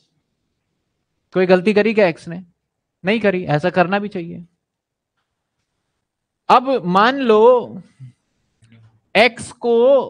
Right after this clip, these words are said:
अपने सिस्टर की मैरिज करनी है और उस मैरिज के अंदर, शादी के अंदर बहुत सारे मिठाई बनवाने हैं,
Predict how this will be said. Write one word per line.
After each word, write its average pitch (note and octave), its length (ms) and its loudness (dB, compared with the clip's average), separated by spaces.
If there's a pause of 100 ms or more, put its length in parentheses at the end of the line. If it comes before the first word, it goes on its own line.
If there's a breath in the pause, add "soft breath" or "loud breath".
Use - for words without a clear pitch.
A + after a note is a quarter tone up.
(720)
अपने A#3 320 0
सिस्टर B3 560 0
की F#3 420 -4 (2500)
मैरिज A3 560 2
करनी E3+ 420 -2
है E2 300 -16 (920)
और A3 160 4
उस B3 160 -2
मैरिज G#3 580 0
के C4 160 -2
अंदर, A3+ 640 2
शादी G3+ 560 0
के A#3+ 180 2
अंदर A3+ 420 0
बहुत G3+ 520 0
सारे G#3+ 480 -2
मिठाई F#3+ 500 -6
बनवाने D3 460 -8
हैं, E3+ 300 -10